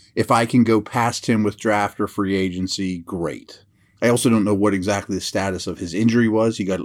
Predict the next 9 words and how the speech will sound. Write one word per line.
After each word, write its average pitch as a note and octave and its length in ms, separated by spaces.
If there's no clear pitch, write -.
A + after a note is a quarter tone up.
injured F#2+ 340
late F#2+ 380
in F2+ 140
the E2+ 80
year, G#2 360
so F2+ 500
who's A2 240
to - 80
say? G#2+ 400